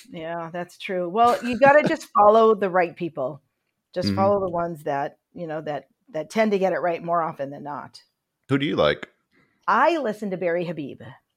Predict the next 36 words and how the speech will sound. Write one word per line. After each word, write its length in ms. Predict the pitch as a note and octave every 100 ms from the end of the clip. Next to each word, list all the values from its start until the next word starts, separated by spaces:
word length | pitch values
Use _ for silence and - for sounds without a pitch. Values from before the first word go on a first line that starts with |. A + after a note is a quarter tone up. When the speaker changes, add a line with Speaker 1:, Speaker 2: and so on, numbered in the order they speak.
| _ _
Speaker 2:
Barry 360 | - E2+ G2 G2
Habib. 440 | F#2+ E2+ F2 D2+ F2 _ _
Speaker 1:
He's 180 | - G3
with 100 | G#3+
M 160 | - F#3+
B 140 | F#3+ -
S 80 | -
Highway, 400 | E3+ D#3 C#3+ C3
Barry 320 | C#3+ E3+ E3+
Habib. 380 | E3+ E3+ D3 B2
And 140 | - E3+
he's 200 | A#3 B3
on, 380 | C4+ C4 C4 C4
Speaker 2:
Mm. 200 | C4 A2+
Speaker 1:
he's 180 | - A#3+
on, 400 | B3 B3 A#3+ - _ -
um, 500 | F3+ E3 D#3+ D3+ - _
Fox 320 | - F3 F3 F3+
News 260 | E3+ E3+
and 240 | D#3+ D#3+ - _
that 200 | D#3 D#3
kind 140 | E3+
of 80 | D3+
stuff, 240 | - D#3 D3 -
or 160 | G3 F#3+
whatever 460 | E3 G3 F#3+ F3+
those 300 | D#3+ D3+ D#3
shows 320 | - - D#3+ D#3
are. 140 | D3
Like 160 | F#3+ F#3
I 40 |
said, 180 | F3+ F3
I 80 | D#3+
don't 140 | D3+
watch 220 | C#3+ C#3+ C#3+
'em. 140 | C#3